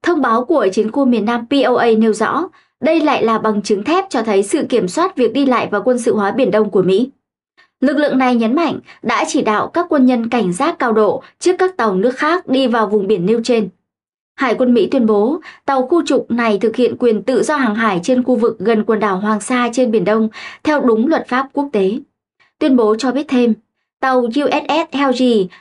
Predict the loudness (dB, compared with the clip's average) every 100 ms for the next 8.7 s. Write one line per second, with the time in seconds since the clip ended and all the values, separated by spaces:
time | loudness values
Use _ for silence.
0 | -2 0 0 -2 -2 -2 -2 -2 -2 0
1 | 0 0 0 0 0 -2 -6 -4 -2 0
2 | -2 -2 -2 -2 -2 -2 0 -2 0 -2
3 | -2 _ _ _ _ _ _ -4 -2 0
4 | -2 -2 -2 0 0 0 0 0 0 -2
5 | 0 0 0 -2 -2 -2 -2 0 0 0
6 | 0 -2 -4 -4 -4 -2 -2 -2 0 0
7 | 0 0 0 0 -2 0 0 0 0 2
8 | 0 0 0 0 0 0 0